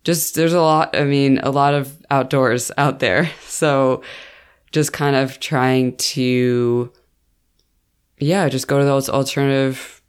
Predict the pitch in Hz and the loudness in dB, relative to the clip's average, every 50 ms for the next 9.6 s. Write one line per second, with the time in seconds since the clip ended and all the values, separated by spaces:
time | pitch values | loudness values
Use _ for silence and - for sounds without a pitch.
0 | _ _ - - - - 135 139 135 - - 76 65 - - - - - - _ | _ _ -20 -14 -6 -2 -2 -2 -2 -2 -4 -6 -6 -6 -10 -12 -12 -14 -16 _
1 | - - - 131 127 147 156 151 - - 170 185 190 196 190 - 190 175 170 170 | -16 -10 -8 -4 -2 -2 -2 -2 -2 0 0 0 0 0 -2 -2 -2 0 0 0
2 | 160 147 151 - - - - - - _ - - - 147 151 - - - 139 139 | 0 -2 -6 -10 -16 -20 -20 -20 -20 _ -12 -4 0 0 0 0 0 0 0 0
3 | 131 127 - _ - - 143 135 135 135 135 127 - - 131 131 123 127 127 - | -2 -2 -6 _ -10 -4 -2 0 2 2 2 2 0 -2 -4 -2 -2 -2 -2 -4
4 | - - - 127 127 123 120 - - - 110 - 131 120 117 113 95 78 71 76 | -6 -6 -4 -4 -2 -4 -6 -8 -10 -16 -14 -12 -8 -6 -6 -4 -4 -4 -4 -4
5 | 82 - 147 - - _ _ _ _ _ _ _ _ - - - - 135 131 123 | -6 -6 -8 -10 -16 _ _ _ _ _ _ _ _ -20 -16 -10 -6 -4 -2 -2
6 | 127 - - 131 123 - - - - - _ _ _ - 139 135 127 120 123 127 | -2 -4 -6 -6 -8 -8 -10 -12 -16 -20 _ _ _ -6 -4 -4 -2 -2 -2 -4
7 | 127 127 - - - 143 127 123 123 123 127 127 123 - _ _ _ _ _ _ | -4 -6 -8 -8 -4 -2 -2 0 0 0 -2 -4 -6 -10 _ _ _ _ _ _
8 | _ _ _ _ - 139 135 135 135 - - - 143 143 143 135 131 - - 151 | _ _ _ _ -6 -2 -2 -2 -2 -4 -4 -2 -2 0 2 2 0 0 0 -2
9 | 151 156 160 151 151 151 156 151 - - - | 0 0 0 0 2 2 0 0 -4 -6 -8